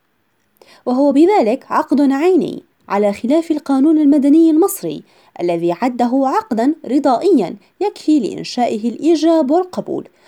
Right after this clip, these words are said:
جاعلًا من التسليم التزامًا في العقد وليس ركنًا، فأصبح بالتالي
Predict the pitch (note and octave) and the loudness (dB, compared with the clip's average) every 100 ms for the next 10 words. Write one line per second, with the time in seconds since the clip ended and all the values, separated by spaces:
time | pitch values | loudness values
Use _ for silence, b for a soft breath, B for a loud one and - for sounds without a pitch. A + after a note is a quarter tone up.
0 | b - C#4 A#4 E4+ G3+ G#3 D#4+ - - | b -6 -2 0 0 -2 -2 -4 -6 -14
1 | - - D#3+ - C4 D4 B B - C4 | -12 -12 -10 -2 0 0 B B -16 -2
2 | E4 F4 G#4+ G4+ F#4+ F#4 E4 F#3 F#3 - | 2 4 2 2 0 0 -2 -2 -6 -10
3 | - - D4 G4+ F#4 F4 F4+ F#4 E3+ - | -18 -8 -2 -2 0 0 0 -2 -10 -16
4 | - _ _ _ _ _ _ _ _ _ | -20 _ _ _ _ _ _ _ _ _
5 | _ _ _ b b b b b - F#4+ | _ _ _ b b b b b -2 -2
6 | G4+ - E3+ F#3 F3 G3+ D#4+ D#4 C4 D4 | -2 -6 -10 -10 -10 -6 0 2 2 -2